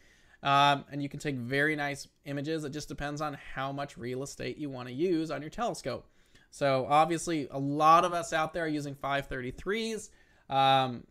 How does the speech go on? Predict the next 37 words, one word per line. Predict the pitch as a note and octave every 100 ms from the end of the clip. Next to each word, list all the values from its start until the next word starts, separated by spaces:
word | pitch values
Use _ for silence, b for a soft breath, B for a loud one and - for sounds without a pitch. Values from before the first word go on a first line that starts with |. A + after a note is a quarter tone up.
| _
there's | - B2
probably | - C#3+ C3
a |
ton | A#2 - D#3 E3
of | E3
us | E3 E3
out | D#3
there | D#3 D#3+
using | C#3+ C#3 C#3
the | C3+
five | - C3+ C3+
seven | - C3+ C3 C3
one, | C#3+ E3 E3 E3 D#3
and | - C#3
then | C#3 C#3 C#3 C3+ C3 C3+
if | C3 -
your | C3+
budget | C3+ C#3 C3
allows, | C#3 G#3 G3+ F#3 F#3 F3 F#3
the | E3
four | C#3+ D3 C3
five | - A#2 A#2
five | - C3 B2 B2
is, | A#2+ B2 C3 -
I | B2+
can | B2 B2
attest, | B2 - C#3 B2+ - - b b b b -
um, | B2+ A#2+
'cause | B2 C3+
we | B2+
have | C#3+ D3
four | C3+ C#3
five | C3 C3+ C3
fives | B2+ B2 B2 B2
in | B2+
our | A#2+
observatory. | A#2+ C3 D3 C#3+ - B2 A#2+